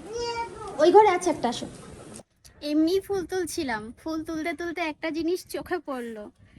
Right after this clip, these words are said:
Speaker 2: এই যে কটা ফুল হয়েছে, আর একটা সেই বলছিলাম না তোমাদের যে এবছর স্থলপদ্ম এখন অবধি ফোটেনি, তো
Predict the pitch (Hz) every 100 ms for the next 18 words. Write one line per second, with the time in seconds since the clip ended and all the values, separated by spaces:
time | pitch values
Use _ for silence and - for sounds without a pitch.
0 | - - 285 311 277 269 311 349 - 349
1 | 349 320 320 381 403 - 269 277 302 -
2 | 370 480 _ _ _ - - - - _
3 | _ - 254 277 - 285 320 311 339 370
4 | 339 302 311 381 302 320 277 302 320 311
5 | - 294 262 285 269 285 285 320 311 285
6 | 359 330 - 381 392 247 _ _ _ _
7 | - 294